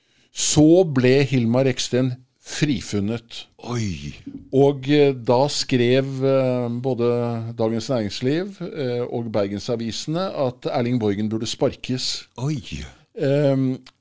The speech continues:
Speaker 1: og så døde Hilmar Reksten like etterpå. Jeg ble ikke sparket.
Speaker 2: Mm.
Speaker 1: Og dagen etter at han var begravet,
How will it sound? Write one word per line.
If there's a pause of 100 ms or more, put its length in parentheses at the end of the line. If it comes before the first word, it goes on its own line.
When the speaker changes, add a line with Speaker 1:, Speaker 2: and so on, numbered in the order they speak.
Speaker 1:
og
så (100)
døde
Hilmar
Reksten
like
etterpå.
Jeg
ble
ikke
sparket. (100)
Speaker 2:
Mm.
Speaker 1:
Og
dagen
etter
at
han
var
begravet,